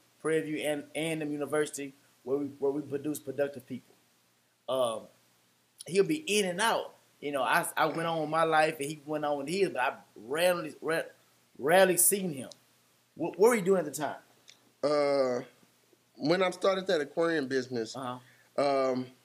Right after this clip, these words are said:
Speaker 2: I had a close friend of mine that actually went to P V with me, and, um, do, prior to the aquarium business, it was the same year,
Speaker 1: Uh-huh.
Speaker 2: same, uh, freshman year.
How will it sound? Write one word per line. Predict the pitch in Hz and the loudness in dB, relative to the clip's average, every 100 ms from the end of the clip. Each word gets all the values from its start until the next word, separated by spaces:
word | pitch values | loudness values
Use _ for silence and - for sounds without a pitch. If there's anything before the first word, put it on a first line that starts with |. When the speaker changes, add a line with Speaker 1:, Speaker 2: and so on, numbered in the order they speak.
| _ _ _ - | _ _ _ -4
Speaker 2:
I | 143 | 0
had | 139 | 0
a | |
close | - 160 151 | 2 2 2
friend | 160 160 | 0 0
of | 147 | 0
mine | 135 123 | -2 -2
that | 120 | 0
actually | 123 123 131 | -2 -2 -2
went | 127 | -2
to | 123 | -4
P | - 131 | -4 -4
V | 120 123 | -4 -2
with | 131 120 | 0 -2
me, | 117 110 _ - - _ - | -2 -8 _ -20 -20 _ -6
and, | 127 139 131 127 | -2 0 0 0
um, | 131 123 110 - - _ _ _ _ _ _ - - _ _ _ _ 170 127 | 2 2 0 -2 -12 _ _ _ _ _ _ -20 -20 _ _ _ _ -16 -12
do, | 127 185 - 156 - _ _ _ _ _ _ _ _ _ _ _ _ - | -8 -8 -8 -14 -14 _ _ _ _ _ _ _ _ _ _ _ _ -4
prior | 190 208 202 135 120 - - | 0 2 2 0 -4 -8 -2
to | 208 175 | 0 2
the | 151 | 0
aquarium | 175 165 151 | 2 2 2
business, | 143 147 139 131 - | 0 -2 -2 -6 -2
it | 160 | -2
was | 143 | -2
the | 131 | -2
same | 131 170 175 208 | 0 2 2 2
year, | 196 151 143 - - 123 | 2 2 0 -4 -18 -14
Speaker 1:
Uh-huh. | 127 123 | -10 -6
Speaker 2:
same, | - - 180 185 175 175 135 | -2 2 4 4 4 4 4
uh, | 160 147 175 160 | 4 4 2 2
freshman | 180 180 196 190 175 | 0 0 -2 -2 0
year. | 156 147 139 135 | 2 2 0 -2